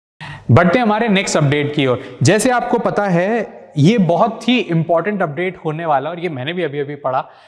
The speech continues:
कि जनवरी फर्स्ट से एक हमारे कंपनसेशन प्लान में एक बहुत ही छोटा सा चेंज होने वाला है। जैसे आप सभी को पता है कि जब हम सेल्स मास्टर और डायमंड मास्टरशिप अचीव करते थे तो हमें कुछ गिफ्ट्स मिलते थे,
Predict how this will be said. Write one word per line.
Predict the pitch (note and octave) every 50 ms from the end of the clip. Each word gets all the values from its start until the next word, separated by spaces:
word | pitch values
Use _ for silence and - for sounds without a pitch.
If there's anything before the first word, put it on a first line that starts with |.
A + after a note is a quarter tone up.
| _ _ _ _ -
कि | - G#3 A3+ A#3 A3+ - - - - - -
जनवरी | D3+ A#2 - G3+ F3 F3+ G3 G#3 G#3+ A3+ A#3+ C4 C4+
फर्स्ट | C4 - - - - G3+ G3+ A3 A#3 - -
से | - - G3 G#3+ B3 A#3+ - - - -
एक | F#3 G#3+ A#3 A3 -
हमारे | G3+ F#3 F3+ F3+ G3
कंपनसेशन | F#3+ F3+ E3+ D#3 D3+ F#3 F3+ - F#3+ F3+ F3+ F#3+ G3 F3+
प्लान | - E3 D3+ D3 D3+ D#3+
में | E3 F#3 F#3+
एक | - E3+ G3 F3+ D3 C#3
बहुत | C#3 D3+ F#3+ G#3 G3+ - -
ही | A3 A3+
छोटा | G#3+ A3 - E3 D#3+ D#3 G3+ G#3
सा | G3+ G#3+ G#3
चेंज | F3 F3+ E3+ F3 E3+ C#3+ C3+
होने | C#3 C#3 D3 D3
वाला | C#3+ C3 A#2+ A#2 A#2 A#2
है। | A2+ C3+ E3 F#3 _ _ _ _ - -
जैसे | C3+ C#3 - G#3
आप | G3 G3
सभी | - F#3 E3+ F#3+
को | F#3 G3+
पता | F#3 - D#3 C3 D3+ D#3
है | D#3+ E3+ E3+
कि | E3+ F#3 E3+
जब | D3+ D#3 D3+ E3
हम | F3 E3
सेल्स | - - D3 D3+ D#3 D3+
मास्टर | D3+ D3+ D3 - - F3+
और | E3+ C#3
डायमंड | A#2+ A#2 A#2+ C3+ D#3 D#3+
मास्टरशिप | D3 C#3+ C#3 - - D3+ - D#3+ D3 -
अचीव | C3 - - D3+ D#3 C#3 -
करते | C#3 B2+ A#2+ - D#3 D3
थे | - - C#3 E3 - - - _ _ _ _
तो | - F3
हमें | C#3 C3 D3 D#3+ E3 F#3 G#3+ G#3
कुछ | - - G3+ F#3 C#3
गिफ्ट्स | A#2 A#2 D#3+ F3 E3+ F3 - C#3+
मिलते | B2 A#2+ A2+ A2+ - B2
थे, | A2+ - A#2+